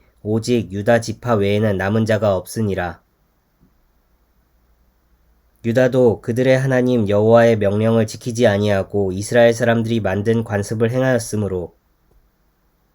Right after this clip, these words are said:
여호와께서 이스라엘의 온 족속을 버리사 괴롭게 하시며 노략군의 손에 넘기시고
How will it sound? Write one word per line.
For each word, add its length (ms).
여호와께서 540
이스라엘의 500
온 240
족속을 460
버리사 500
괴롭게 420
하시며 460
노략군의 600
손에 320
넘기시고 800